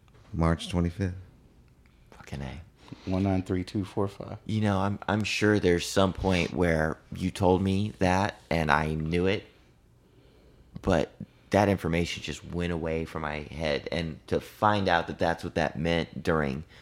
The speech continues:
Speaker 2: practice a few days ago,
Speaker 1: Yeah.
Speaker 2: I had no idea. And it just, it, I was like, "Oh,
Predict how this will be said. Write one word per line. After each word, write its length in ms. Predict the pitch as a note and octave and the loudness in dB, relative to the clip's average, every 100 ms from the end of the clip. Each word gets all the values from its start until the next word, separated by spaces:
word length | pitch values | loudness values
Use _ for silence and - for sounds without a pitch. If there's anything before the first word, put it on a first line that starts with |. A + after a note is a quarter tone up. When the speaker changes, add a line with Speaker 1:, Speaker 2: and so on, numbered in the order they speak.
| - | -6
Speaker 2:
practice 440 | - F#2 F2+ F2 - | 4 6 6 -2 -6
a 40 | |
few 180 | - D#2 | -4 -2
days 240 | D2+ C#2+ | -2 -4
ago, 380 | - B1+ B1 B1+ - - - - | -6 -2 -2 -2 -8 -20 -16 -6
Speaker 1:
Yeah. 200 | D#2 F#2+ - - - - | -4 -4 -8 -20 -14 -2
Speaker 2:
I 80 | |
had 200 | G#2 C#3 | 2 4
no 240 | A2 G#2+ F2 | 4 4 2
idea. 560 | E2+ D#2+ F2+ A#2+ G#2+ E2+ - - | 0 -2 -2 -2 -4 -10 -6 2
And 160 | G2+ G2 | 4 6
it 160 | F2+ | 4
just, 360 | - A2+ - - - - | 4 2 0 -10 -20 -10
it, 280 | - F#2+ - - - - - - - - - | 0 2 2 -4 -20 -20 -20 -20 -20 -20 -12
I 40 | - | -8
was 100 | - | -8
like, 140 | - - | -4 6
"Oh, 420 | E3+ G3 D#3+ | 8 8 6